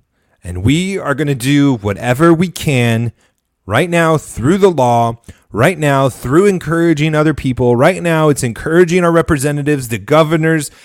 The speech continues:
the legislatures to do what is right. And then we press for these people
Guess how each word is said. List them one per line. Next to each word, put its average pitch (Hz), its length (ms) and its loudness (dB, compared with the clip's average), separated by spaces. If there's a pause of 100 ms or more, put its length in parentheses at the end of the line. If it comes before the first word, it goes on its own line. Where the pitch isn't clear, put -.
(160)
the 120 100 -2
legislatures 143 960 0 (240)
to 107 120 -8
do 175 300 -2
what 208 160 4
is 175 180 -2
right. 131 560 -2 (3000)
And 120 180 2
then 202 500 4 (360)
we 139 220 -2
press 170 460 2
for 135 200 0
these 180 280 0
people 123 680 0